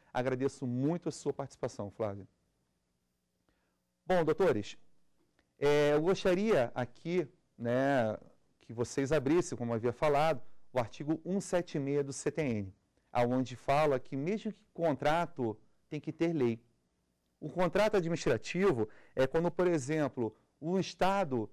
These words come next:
pactua com uma determinada empresa que ela vai se instalar ali. O contrato é feito, né, festa maravilhosa,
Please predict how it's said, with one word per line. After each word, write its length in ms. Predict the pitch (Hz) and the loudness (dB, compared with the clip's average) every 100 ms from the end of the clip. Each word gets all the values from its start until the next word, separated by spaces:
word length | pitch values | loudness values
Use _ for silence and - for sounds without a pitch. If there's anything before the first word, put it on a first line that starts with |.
| - | -6
pactua 600 | - 196 - - 233 226 | -4 -4 -6 -6 0 2
com 140 | - 175 | 0 -4
uma 120 | 165 | -6
determinada 420 | 160 160 147 135 | -4 -4 -4 -4
empresa 560 | 117 - 165 185 123 101 _ _ | -6 -2 0 0 -4 -14 _ _
que 60 | 185 | 0
ela 140 | 185 | 2
vai 140 | 175 | 2
se 140 | 170 - | -2 -6
instalar 440 | - 190 175 175 | -4 -2 0 -2
ali. 200 | 190 170 | -2 -4
O 600 | 147 _ _ _ _ _ | -6 _ _ _ _ _
contrato 360 | - - 151 143 | -2 0 0 0
é 60 | 113 | -2
feito, 880 | - 139 147 156 147 - 143 135 - _ _ | -2 -2 0 0 -2 -4 -4 -4 -8 _ _
né, 320 | 120 120 139 131 _ | -4 0 0 -2 _
festa 440 | - 147 151 139 | 2 2 2 -2
maravilhosa, 1160 | 123 123 120 117 120 135 135 127 123 110 123 | -2 -2 -2 2 2 4 2 2 2 0 -4